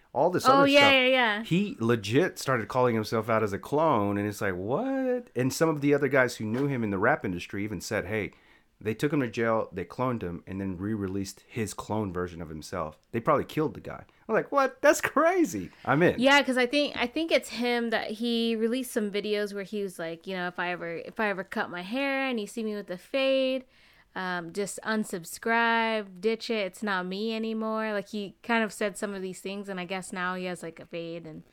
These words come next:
Speaker 2: he doesn't have, a, like, his dreadlocks anymore. And
Speaker 1: But again, he did go to jail. He did go to prison.
Speaker 2: Right.
Speaker 1: That, that is gonna happen. So,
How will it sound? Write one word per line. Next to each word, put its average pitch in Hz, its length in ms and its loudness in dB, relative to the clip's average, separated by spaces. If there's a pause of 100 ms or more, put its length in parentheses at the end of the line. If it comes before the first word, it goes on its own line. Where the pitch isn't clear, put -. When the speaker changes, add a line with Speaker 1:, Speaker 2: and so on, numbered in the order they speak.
(300)
Speaker 2:
he 196 100 -8
doesn't 180 200 -4
have, 175 180 -6
a, - 280 -12
like, 180 200 -8
his 165 160 -10
dreadlocks 175 600 -8
anymore. 170 500 -6
And 170 160 -8
Speaker 1:
But 160 100 2
again, 127 240 2
he 110 140 0
did 131 300 4
go 107 120 0
to 78 80 -4
jail. 78 360 -6 (140)
He 110 80 -8
did 165 180 4
go 156 100 6
to - 60 -2
prison. 117 380 0
Speaker 2:
Right. 202 160 2
Speaker 1:
That, 127 240 2
that 143 160 4
is 151 120 2
gonna 117 160 2
happen. 95 400 -2
So, 90 340 -4